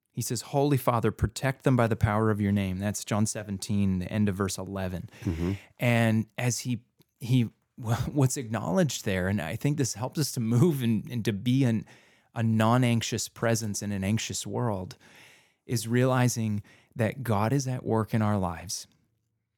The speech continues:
Speaker 1: that by the name that is above every name,
Speaker 2: Mm-hmm.
Speaker 1: we have this, we have, <laughs> we have the Almighty God over, watching over us,
Speaker 2: Yeah.
Speaker 1: guarding and protecting us, guarding our hearts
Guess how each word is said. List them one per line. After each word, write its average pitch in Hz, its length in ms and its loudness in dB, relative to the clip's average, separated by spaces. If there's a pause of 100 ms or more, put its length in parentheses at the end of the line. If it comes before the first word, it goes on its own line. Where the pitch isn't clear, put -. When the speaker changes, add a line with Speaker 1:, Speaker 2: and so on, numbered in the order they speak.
(300)
Speaker 1:
that 107 300 0 (560)
by 113 220 2
the 107 100 0
name 113 460 4
that 117 100 4
is 107 100 2
above 107 300 -2
every 117 320 4
name, 92 300 -2
Speaker 2:
Mm-hmm. 87 460 2 (840)
Speaker 1:
we 113 280 2
have 110 440 4 (760)
this, 110 400 -4 (260)
we 117 160 0
have, 101 260 -2 (100)
<laughs> - 80 4
we 123 100 6
have 107 160 4
the - 240 -2
Almighty 117 640 6
God 92 420 -4 (920)
over, 117 580 2
watching 110 420 0
over 107 280 0
us, - 240 -8 (140)
Speaker 2:
Yeah. 82 200 0 (140)
Speaker 1:
guarding 117 460 4
and 101 120 0
protecting 107 560 -2
us, 90 260 -8 (560)
guarding 123 360 4
our 104 100 4
hearts - 520 -4